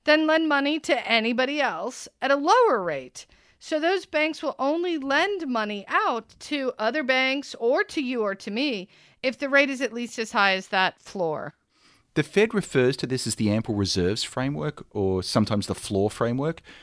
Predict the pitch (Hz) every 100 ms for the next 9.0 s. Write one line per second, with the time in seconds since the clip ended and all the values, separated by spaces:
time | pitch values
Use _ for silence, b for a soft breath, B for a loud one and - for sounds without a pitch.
0 | b b b 156 175 - 233 220 262 233
1 | - 190 156 151 139 127 123 117 - 120
2 | 127 - 127 120 - - 127 110 107 -
3 | 120 110 110 110 120 98 104 104 104 156
4 | - _ 120 110 110 117 139 127 101 107
5 | 101 107 - 92 80 90 - 107 - b
6 | b - 104 123 135 - 107 98 110 101
7 | - - 101 - 101 95 92 98 92 92
8 | - 92 92 - 90 87 87 87 85 73